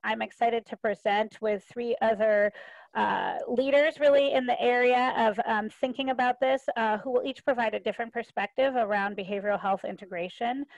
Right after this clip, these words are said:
uh, and hopefully provide attendees with actionable insights on how best to collaborate with each other to integrate behavioral health within current workflows. Um, we also will spend some time discussing how such efforts can help clinical teams experience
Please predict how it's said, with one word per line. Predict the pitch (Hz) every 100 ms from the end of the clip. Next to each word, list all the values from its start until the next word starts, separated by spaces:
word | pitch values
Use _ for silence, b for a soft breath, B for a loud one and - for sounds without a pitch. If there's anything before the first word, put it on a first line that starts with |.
| B B B -
uh, | 214 208
and | 226 214 214 226 -
hopefully | - 294 320 320
provide | 285 240 233 233
attendees | 220 - 226 214 226 247 247
with | 220 -
actionable | 202 - 240 220 -
insights | 240 269 - 294 277 294 -
on | 220
how | 208 220 220
best | 202 220 - -
to | 226 214
collaborate | - 214 220 240 240
with | 214
each | 208 - -
other | 214 247 269 302 B B B
to | - 226 240
integrate | 233 240 233
behavioral | 226 214 226 226 202
health | 226 -
within | 214 214 196
current | 175 180 175
workflows. | 220 208 - 233 226 247 320 - _ B B B B
Um, | 247 233
we | 254 254
also | 302 349 403
will | 392
spend | - 339 294
some | 294 269
time | 262 262
discussing | 240 - 247 262 247
how | 240
such | 226 220 -
efforts | 220 - - -
can | 220
help | 220 208
clinical | - 226 226
teams | 214 233 220 -
experience | - _ 233 220 214 -